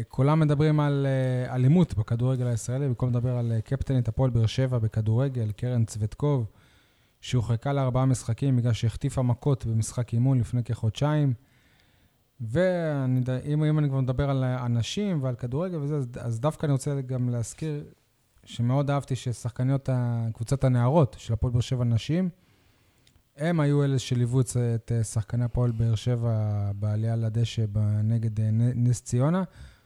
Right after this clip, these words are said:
פעם ראשונה שנראה חיבור איזשהו בין שני המועדונים, הפועל באר שבע נשים, הפועל באר שבע גברים. אולי זה מעיד על משהו.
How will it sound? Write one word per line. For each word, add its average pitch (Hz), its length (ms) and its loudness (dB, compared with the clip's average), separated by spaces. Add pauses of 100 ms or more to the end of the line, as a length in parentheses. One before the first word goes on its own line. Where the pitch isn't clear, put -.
(200)
פעם 175 240 4
ראשונה 147 320 0
שנראה 135 320 -2
חיבור 135 640 -2
איזשהו 120 400 -6
בין 120 340 -4
שני 127 220 -6
המועדונים, 117 600 -2
הפועל 110 460 -6
באר 113 60 -2
שבע 113 220 -8
נשים, 110 360 -4
הפועל 113 180 -6
באר 107 60 -4
שבע 113 240 -8
גברים. 113 480 -6 (1080)
אולי 127 200 -6
זה 151 120 -6
מעיד 160 240 -4
על 165 60 -4
משהו. 139 320 -4